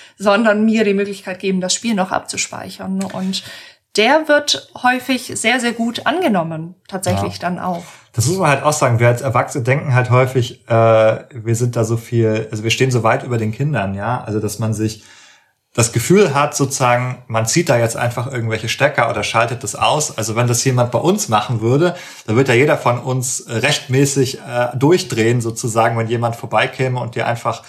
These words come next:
Speaker 2: vor der Nase den Bildschirm ausmacht, einen Stecker rauszieht. Das ist ja auch so als Sozialverhalten eigentlich gar nicht richtig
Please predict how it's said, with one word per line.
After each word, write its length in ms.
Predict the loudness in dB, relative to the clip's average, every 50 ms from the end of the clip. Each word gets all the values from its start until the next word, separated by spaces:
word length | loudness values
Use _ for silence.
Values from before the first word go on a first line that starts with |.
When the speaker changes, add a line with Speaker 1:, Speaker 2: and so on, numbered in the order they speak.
| -20 _
Speaker 2:
vor 160 | -4 -2 0
der 120 | 2 2
Nase 320 | 2 4 2 2 0 0 -4
den 120 | -6 -2
Bildschirm 400 | 0 0 0 2 0 -2 -4 -2
ausmacht, 360 | 0 0 0 0 -2 -4 -6
einen 80 | -4 -4
Stecker 320 | -2 -2 -2 -2 0 -2 -2
rauszieht. 640 | -2 -4 -6 -6 -8 -8 -6 0 0 0 0 0
Das 140 | -4 -6 -6
ist 180 | -6 -6 -2 -2
ja 120 | 0 2
auch 220 | 2 0 0 -2 -8 -18 -20 -20 -20 -20 _ _
so 280 | _ 0 2 2 4 4
als 160 | 2 0 0
Sozialverhalten 880 | -2 -2 0 2 2 4 4 4 2 0 0 0 2 2 2 0 0 -4
eigentlich 400 | -6 -4 -4 -4 -4 -4 -6 -6
gar 200 | -4 -4 -2 0
nicht 260 | 0 -2 -2 -2 -2
richtig 640 | -4 -4 -4 -2 -2 -2 -2 -2 -6 -14 -20 _ _